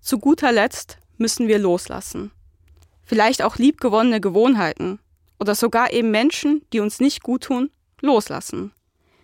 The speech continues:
Frieden ist ein so hohes Gut, es kommt nicht von selbst. Nachdem wir zurückgeblickt, verziehen und losgelassen haben, können wir inneren Frieden erhoffen und ehrlich um ihn bitten.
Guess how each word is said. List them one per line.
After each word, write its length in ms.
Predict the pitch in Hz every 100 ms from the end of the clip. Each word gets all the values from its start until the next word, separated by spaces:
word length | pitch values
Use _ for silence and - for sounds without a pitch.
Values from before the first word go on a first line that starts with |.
| _
Frieden 560 | - - 254 277 294 269 - _ _
ist 160 | - -
ein 140 | 226
so 380 | - 277 302 -
hohes 340 | 269 262 -
Gut, 380 | - 247 208 - _ _ _ -
es 160 | 185
kommt 240 | - 240 -
nicht 180 | 175 -
von 140 | 131
selbst. 500 | - - - - - _ _ _ _ _ _ _ -
Nachdem 340 | 190 226 220
wir 120 | 202
zurückgeblickt, 1000 | - 208 269 - - 214 160 - - - _ _ _
verziehen 640 | - 202 - 254 269 320 - _ _ _ _
und 180 | 277 277
losgelassen 680 | 240 - 190 170 - 185
haben, 360 | 185 160 160 202 _ _ _ _ _
können 240 | 240 214
wir 160 | 214 -
inneren 340 | 269 294 277
Frieden 320 | 269 - 247 269
erhoffen 600 | 190 220 - 262 247 - _ _
und 180 | 220 - -
ehrlich 560 | 240 226 156 - - _ -
um 200 | 359 -
ihn 160 | 208
bitten. 420 | - 220 - 151